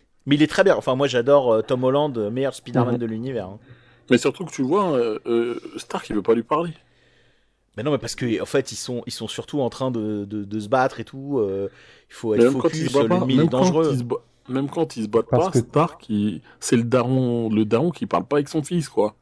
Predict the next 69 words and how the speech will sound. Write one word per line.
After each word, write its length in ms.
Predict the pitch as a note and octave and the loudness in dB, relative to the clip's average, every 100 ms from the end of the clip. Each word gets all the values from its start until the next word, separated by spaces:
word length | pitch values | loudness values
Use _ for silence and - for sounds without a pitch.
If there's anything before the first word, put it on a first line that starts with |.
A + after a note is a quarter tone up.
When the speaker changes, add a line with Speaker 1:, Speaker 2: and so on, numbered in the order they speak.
| - | -2
Speaker 3:
Mais 100 | A#2+ | 2
parce 180 | B2 B2+ | 2 0
qu'il 160 | - C3+ | 0 2
arrive 220 | C3+ C3 | 0 -2
pas, 100 | F#3 | -4
en 100 | F3 | -4
fait. 300 | - B2 - - | -4 -6 -6 -12
Il 60 | A2+ | -8
sait 140 | - | -4
pas 120 | C3+ - | -4 -4
quoi 180 | D3 | -4
dire. 220 | C3 C3+ C3+ _ _ | -6 -8 -12 _ _
Speaker 1:
Mais 60 | A2 | -6
parce 120 | - | 0
que 80 | D3 | 4
Speaker 2:
Ouais. 40 | - | 6
Speaker 1:
lui-même, 180 | E3+ | 6
c'est 120 | D#3 B2+ | 4 0
un 80 | |
gamin. 380 | A#2+ D3 G3 F3+ - _ _ _ _ _ _ _ | 2 2 2 -4 -10 _ _ _ _ _ _ _
Quand 120 | - | -10
tu 120 | B2+ C3+ | -4 2
Speaker 3:
Ouais, 60 | |
Speaker 1:
regardes 180 | D#3+ D#3 | 4 4
Speaker 3:
mais 60 | B2+ | 2
Speaker 1:
les 20 | |
comportements 500 | C3 C3 - C3+ C#3 | 0 -4 -4 -2 -2
de 40 | |
Tony 220 | B2+ C3+ | -2 -4
Stark, 260 | C3 - - | -4 -6 -8
c'est 140 | - | -6
un, 140 | A2 G#2 | -6 -6
c'est 140 | - G#2 | -8 -8
un 100 | G#2+ | -4
gamin, 360 | A2+ A#2 B2 - | -2 -2 -4 -4
c'est 140 | A#2+ | -4
un 160 | A#2 B2 | -2 0
ado 240 | A#2+ B2+ | 2 4
attardé, 540 | A#2+ A#2 A2 C3+ F#3+ - _ _ _ _ _ _ | 4 2 0 -2 -6 -8 _ _ _ _ _ _
et 80 | A#2 | -10
qui, 160 | - B2+ | -8 -8
du 140 | C#3+ | -8
coup, 160 | F3 F3+ | -6 -6
se 100 | D3 | -6
retrouve, 280 | - E3 | -4 -2
entre 220 | C#3+ B2+ C#3 | -2 -2 -4
guillemets, 220 | C#3 D3+ | -2 2
avec 200 | C#3 A#2+ | 2 0
ce 180 | - C3 | -4 -6
fils, 440 | - D3 D3+ - | -6 -12 -12 -2
euh, 160 | A#2+ A#2 | 0 0
de 120 | A#2 | -4
substitution, 760 | - A#2 - A#2 A#2 - F3+ A3 - - _ | -8 -16 -18 -18 -16 -8 -8 -8 -18 -20 _
et, 160 | - A#2 | -4 0
euh, 100 | A2 | 0
il 160 | C3+ C3 | -2 0
essaye 300 | D3 - E3 | 0 4 2
de, 120 | B2+ | 2
d'avoir 300 | A2 C3 B2+ | 2 4 4
de 60 | B2 | 2
l'autorité, 440 | B2 B2+ C3 F3+ | 0 -2 -4 -4
mais 140 | E3+ B2+ | -2 0
une 100 | C3 | -2
autorité 340 | B2+ B2+ D3 | -2 -4 -6
que 120 | D#3 | -4
lui-même 300 | C3 C#3 F3 | -2 0 0
n'a 120 | F3 B2+ | 2 2
jamais 220 | C3+ C3+ | 2 0
respectée. 540 | C3 - C#3+ E3 D3 | 0 -4 -4 -4 -6